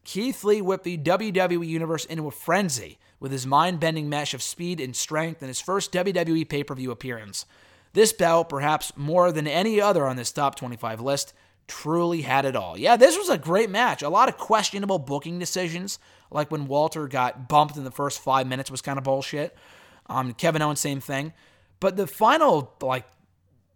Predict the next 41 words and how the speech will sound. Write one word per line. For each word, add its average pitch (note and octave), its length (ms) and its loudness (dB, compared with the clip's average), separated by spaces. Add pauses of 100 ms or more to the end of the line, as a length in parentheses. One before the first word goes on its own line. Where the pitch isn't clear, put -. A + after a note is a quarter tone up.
(140)
two-thirds A3+ 640 6
of D3 80 -6
this C3 160 -6
match D#3 460 2
were D3 140 -2
fucking C#3 600 -2
wild. A#2 540 0 (320)
This G3 200 2
was E3 140 -2
a D3 40 -6
great B2+ 260 -8
match. B2 320 -2
And C3 80 -10
SmackDown G#3 480 0
won F#3 320 4
with, D3 240 -4
uh, C#3 160 4
Roman D3+ 340 0
Reigns D3+ 240 -6
pinning C#3+ 300 -8
Lee C#3 160 -6
to C#3 80 -6
win C3 160 -6
it. D3 120 -10 (360)
Lee F3 240 0
really E3 580 0
got E3 180 2
over D3 360 0
here. E3+ 180 -4
This D3+ 220 -6
was D3 100 -10
quite E3+ 300 -4
the D3+ 80 -8
turning D3 340 -8
point D#3+ 300 -6
for C3+ 100 -6
Lee's C#3 220 -4
career C3+ 500 -6 (320)
in, B2+ 240 -6
um, B2+ 300 -2
surviving D3 720 0